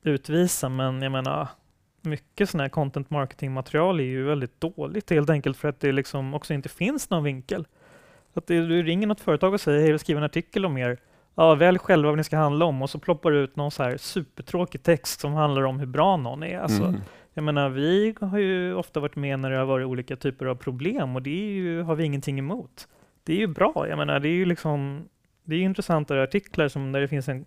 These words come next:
Speaker 1: konfliktyta.
Speaker 2: Mm.
Speaker 1: Ehm, så, nej men, så att jag tycker nog tvärtom att i kraft av att det finns så mycket annat att skriva som är,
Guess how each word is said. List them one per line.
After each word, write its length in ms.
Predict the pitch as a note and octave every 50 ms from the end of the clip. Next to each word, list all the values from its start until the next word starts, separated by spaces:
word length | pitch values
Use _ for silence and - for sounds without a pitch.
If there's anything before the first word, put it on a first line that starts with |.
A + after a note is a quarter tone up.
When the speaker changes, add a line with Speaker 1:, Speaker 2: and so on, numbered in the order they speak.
| _ _ _
Speaker 1:
konfliktyta. 720 | - - C#3 - - D#3 D3 - - - F3 G3+ G#3 G#3+
Speaker 2:
Mm. 240 | G3 F#3+ F#3 - - - _ _ _ _ _ _ _ _ _ _ _ _ _ _ _ _ _
Speaker 1:
Ehm, 460 | - E3 D#3+ E3+ F3 - - - F3+ - _ - _ _ _ _ _ _ _
så, 680 | - - - - C#3 C3 C3 B2+ B2+ B2+ B2+ C3 C3+ D3
nej 220 | D3+ D3+ D#3+ D#3+
men, 320 | D#3 D3+ D3 C#3+ C#3+ D3 D3
så 100 | - -
att 100 | - -
jag 220 | C3+ C#3+ F3+ A3 - - _ -
tycker 200 | - A#3 G#3 F#3
nog 140 | D#3 C#3+
tvärtom 480 | - - C#3+ B2 - E3 F#3 A3+ G#3 D3+
att 160 | C3+ B2+ -
i 60 | C#3+
kraft 340 | - - E3+ E3 - - -
av 120 | D#3+ D3 D3
att 220 | D3 - - - _ - - - _ _ _
det 140 | - E3 C#3+
finns 280 | - - E3+ G3+ G#3 -
så 100 | - D#3
mycket 400 | C#3+ C#3+ C#3 - - C3+ - -
annat 300 | D#3+ G3+ A3+ A3 G#3+ -
att 60 | -
skriva 460 | - - - C#3 B2+ B2+ C#3 D3+ C#3+
som 240 | - - C3 C3 C#3
är, 320 | E3+ F#3 F#3+ G3 F#3+ F#3